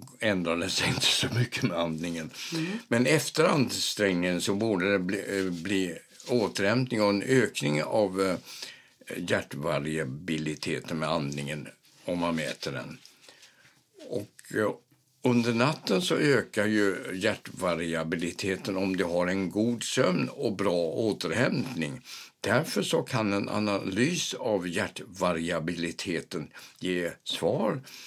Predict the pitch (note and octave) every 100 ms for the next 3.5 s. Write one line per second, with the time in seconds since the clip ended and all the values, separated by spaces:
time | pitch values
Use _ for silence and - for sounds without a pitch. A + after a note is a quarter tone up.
0 | - - - A2+ G2+ G2 G2+ F#2+ - A2
1 | F2 - - - - _ _ _ _ -
2 | - _ _ - - D2+ B1+ - - -
3 | - - - E3 F3+